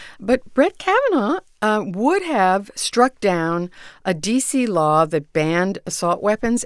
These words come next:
and magazine clips, big magazine clips. You know, I would think that the, a ban on large magazine clips would be wildly popular and easy for some Congress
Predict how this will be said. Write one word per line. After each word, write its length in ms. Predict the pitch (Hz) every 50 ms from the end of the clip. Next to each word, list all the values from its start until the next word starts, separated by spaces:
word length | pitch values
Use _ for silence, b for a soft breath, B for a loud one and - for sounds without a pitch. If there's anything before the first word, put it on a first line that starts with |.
| - - -
and 560 | 233 370 494 523 381 233 185 196 214 - - _ B B B B B B B B B
magazine 560 | 202 226 233 247 233 339 254 - 403 480 508 508
clips, 400 | - - 160 - - - - -
big 280 | 180 185 233 254 254
magazine 520 | 240 233 214 220 220 226 220 233 294 392 415
clips. 420 | - - - 147 - - - - b b b b b
You 120 | - 240 262
know, 80 | 277
I 200 | - - 220 277 392 453
would 140 | 370 -
think 220 | - 262 233 240 -
that 240 | - 190 175 - -
the, 180 | - 180 - -
a 40 | 170
ban 300 | - 202 208 220 233 220
on 340 | 196 185 175 170 165 160 - - -
large 420 | - 160 156 175 196 214 214 196 185
magazine 480 | 190 185 180 165 165 156 185 190 196
clips 280 | 185 - 175 151 - -
would 120 | 175 156
be 120 | 147 170 156
wildly 500 | 143 143 151 175 202 214 202 170 160 151
popular 600 | 143 - 180 180 185 180 - 151 143 139 127 127 -
and 200 | - 156 160 -
easy 480 | - 196 214 226 208 - 185 170 170 160 B B B B B B B B
for 420 | B - - 190 180 170 160 - - _ - - _ - -
some 420 | - - - 277 254 269 277 285
Congress 800 | 277 - - 254 240 254 262 247 180 135 - - - - -